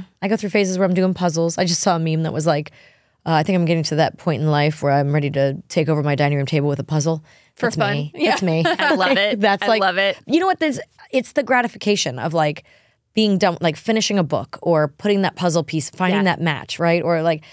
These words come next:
Speaker 1: and we're used to these hits of dopamine from our phones and,
Speaker 3: Mm-hmm.
Speaker 1: like, liking something or accomplish, "Oh, I should book that flight and I can do that right now," or
Speaker 3: Totally.
Speaker 1: answering that email and you get a dopamine hit.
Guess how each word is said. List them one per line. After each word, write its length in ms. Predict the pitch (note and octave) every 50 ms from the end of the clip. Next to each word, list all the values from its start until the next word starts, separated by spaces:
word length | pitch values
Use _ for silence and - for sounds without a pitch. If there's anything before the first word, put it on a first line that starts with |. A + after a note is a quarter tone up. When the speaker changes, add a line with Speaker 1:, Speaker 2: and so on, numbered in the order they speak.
| - - _ _ _ _ -
Speaker 1:
and 100 | F#3+ F#3
we're 60 | F#3 F#3
used 240 | G3 A3+ A#3+ - -
to 60 | A3+
these 220 | G3 F#3+ F3+ D#3+
hits 280 | - - G3 D#3+ - -
of 80 | F3+ C#3+
dopamine 540 | D#3+ D#3+ D#3 - E3+ E3 D#3 D#3 D3+ D3
from 180 | - - E3 D3+
our 80 | C#3+ D#3
phones 640 | - - E4 D#4+ A3 E3 D3+ C#3+ G3 F#3+ F3 E3
and, 100 | E3 F3 E3+
Speaker 3:
Mm-hmm. 100 | E3+ E3
Speaker 1:
like, 320 | D#3 D#3 D#3+ D#3 - - - - _ _ _
liking 460 | - D3 F3+ F#3+ G3+ - F#3+ E3+ D#3 D3
something 460 | - D#3 D3+ C#3 - D#3 D3 C#3+ -
or 160 | - D#3 D#3
accomplish, 420 | D3+ - - G#3 G3+ F3 F#3 D3+ - -
"Oh, 200 | C4+ C4+ F3+ C3+
I 100 | C#3+ D#3
should 200 | - - E3+ D3+
book 140 | F#3 -
that 180 | - F3+ - - -
flight 280 | - - - - F#3 -
and 80 | -
I 40 | C#3+
can 140 | C#3 D3+ D3
do 100 | C#3 D#3
that 120 | D#3+ D3
right 160 | D3+ E3 D#3 -
now," 280 | E3+ F#3 F3 E3 D3+ D3
or 200 | C#3+ D3 D3+ D3+
Speaker 3:
Totally. 120 | D3+ F3+
Speaker 1:
answering 300 | F3+ F#3+ F#3 - G#3+ G3+
that 140 | G3 F#3 -
email 380 | G3 G#3+ G3 F#3 D#3 D3 C#3+
and 140 | C#3 C#3+ D#3
you 60 | E3
get 120 | D3+ F#3 E3
a 40 | E3
dopamine 420 | E3+ F3 D#3+ E3+ E3 D3+ D3 C#3
hit. 180 | D3+ C#3 -